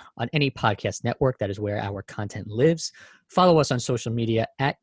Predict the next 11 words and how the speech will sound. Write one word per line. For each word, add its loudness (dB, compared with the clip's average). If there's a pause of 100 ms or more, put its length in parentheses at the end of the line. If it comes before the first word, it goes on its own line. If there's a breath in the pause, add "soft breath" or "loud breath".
Music -2
Unsub -6
Pod 0
on -4
Twitter 0
and 0
Instagram -4 (420 loud breath)
to -14
talk 2
to 2
us 4